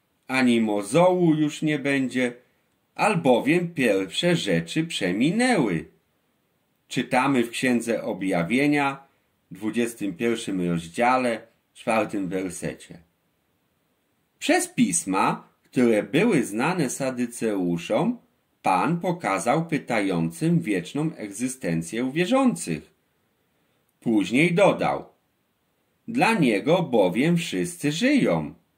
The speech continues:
Dotyczy to także tych, którzy umarli w niewierze.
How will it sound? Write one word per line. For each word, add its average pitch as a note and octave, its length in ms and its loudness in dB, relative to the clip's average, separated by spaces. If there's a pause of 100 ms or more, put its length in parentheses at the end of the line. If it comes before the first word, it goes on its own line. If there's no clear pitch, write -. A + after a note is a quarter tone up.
(680)
Dotyczy C#3+ 640 -2
to E3 200 -2
także B2 500 -2
tych, F#2+ 540 -4 (460)
którzy A#2 460 -4
umarli C3 640 0
w D#3+ 80 -2
niewierze. F#3+ 760 2